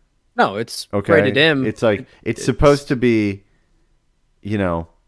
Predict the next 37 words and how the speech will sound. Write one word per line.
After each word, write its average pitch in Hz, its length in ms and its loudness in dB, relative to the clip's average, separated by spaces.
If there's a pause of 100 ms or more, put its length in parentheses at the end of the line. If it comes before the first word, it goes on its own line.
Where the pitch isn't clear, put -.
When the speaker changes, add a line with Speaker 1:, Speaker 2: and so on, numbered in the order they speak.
(480)
Speaker 2:
it, 101 140 -6
it's, 101 180 -6
Speaker 1:
Teen 135 160 -4
plus. 135 420 -2 (100)
Speaker 2:
it's, - 120 -20
yeah, 87 420 -2
it, 98 240 -10
it's 101 220 -14
supposed 127 680 -6
to 110 80 -12
be 78 380 -8 (840)
teen 107 220 -4
plus. - 420 -6 (840)
I - 80 -8
mean, 104 160 -2
Speaker 1:
Yeah. 98 120 2
Speaker 2:
y-, 104 40 -8
you 117 240 -4
need 127 220 -2
to, - 320 -16 (2250)
you 117 100 -4
know, 98 160 -2
they 95 120 -4
have 123 160 0
the 127 140 -6
E 131 40 2
S 127 160 -2
R. 117 240 2
If 113 160 -8
only 143 160 0
they 139 80 0
had 135 120 2
a 113 60 0
rating 101 360 -2
system, 71 440 -10 (360)
you 95 120 -4
know, 90 280 -4